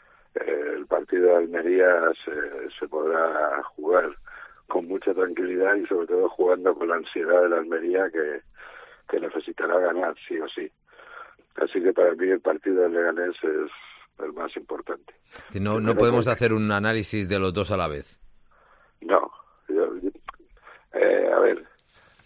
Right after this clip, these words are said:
Speaker 1: eh, es que si, si ganamos al Leganés, que yo creo que le vamos a ganar al Leganés, eh, a partir de ahí vas a Almería con un mínimo de siete puntos de ventaja y eso te permite también,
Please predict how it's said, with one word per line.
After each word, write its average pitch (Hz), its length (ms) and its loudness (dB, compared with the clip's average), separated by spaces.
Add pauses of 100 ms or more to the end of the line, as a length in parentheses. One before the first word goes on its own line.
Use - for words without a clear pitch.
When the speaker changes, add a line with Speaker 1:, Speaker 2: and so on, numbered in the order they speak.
(100)
Speaker 1:
eh, 92 380 2 (800)
es 117 160 -4
que 143 140 6 (100)
si, 107 280 6 (640)
si 95 80 -6
ganamos 110 400 -2
al 104 100 4
Leganés, 95 400 -2
que - 180 -8
yo 90 140 0
creo 90 240 2
que 80 80 -4
le 80 60 -4
vamos 85 320 0
a 85 60 -4
ganar 80 260 -6
al 78 140 -8
Leganés, 76 340 -10 (840)
eh, 90 340 0 (380)
a 95 60 -2
partir 113 380 2
de 110 120 2
ahí 110 280 4
vas 101 260 2
a 104 60 4
Almería 98 480 0
con 78 280 -8 (300)
un 82 160 -10
mínimo 95 360 -6
de 85 200 -2
siete 95 240 -4
puntos - 380 -6
de 82 100 -4
ventaja - 500 -4 (1120)
y 92 580 -4
eso 90 300 0
te 90 120 0
permite 87 440 -4
también, 92 680 -6